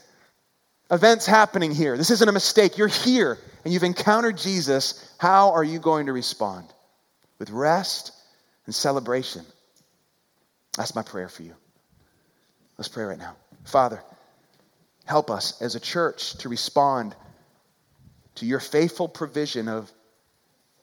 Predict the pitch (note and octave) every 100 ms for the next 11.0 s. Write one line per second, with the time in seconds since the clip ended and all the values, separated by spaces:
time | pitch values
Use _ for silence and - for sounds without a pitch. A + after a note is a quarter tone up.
0 | _ _ - - B3+ A3 C#3 A#2+ G#2 _
1 | _ _ _ _ _ B2+ A#2+ A#2+ D3 E3+
2 | F3 - - - _ _ _ _ - G#2+
3 | - A#2 G#2+ G2 F2+ - D#2+ _ _ _
4 | _ _ _ _ _ _ _ _ _ _
5 | _ _ - C3 D#3+ - - G3+ - D3
6 | C#3 - - - _ - F3+ F#3+ F3+ -
7 | D3+ - G3+ F#3+ D3+ - C#3 D3+ F3+ F#3
8 | - C3+ - B2 A#2+ D#3+ - F3 - C#3
9 | C#3 F2+ - _ _ _ _ _ _ _
10 | - E3 F#3+ G#3+ G#3+ G#3 - D3+ G#2+